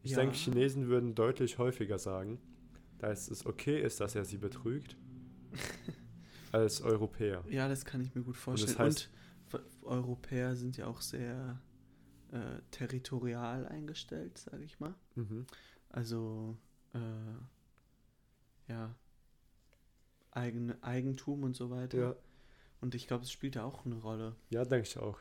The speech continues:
Speaker 1: Ja, auf jeden Fall.
Speaker 2: Weil es gibt ja auch andere Kulturkreise, wo es völlig normal ist, dass ein Mann
Speaker 1: Mhm.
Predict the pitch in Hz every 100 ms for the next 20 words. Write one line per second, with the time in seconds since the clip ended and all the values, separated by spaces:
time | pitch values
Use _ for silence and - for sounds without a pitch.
0 | - 104 104 110 104 - 107 104 - -
1 | - - - 123 123 117 - 131 131 120
2 | - 127 123 127 - 131 - 127 - 123
3 | 120 113 117 113 - 120 117 127 117 120
4 | 127 123 - 127 - 120 120 120 127 117
5 | 110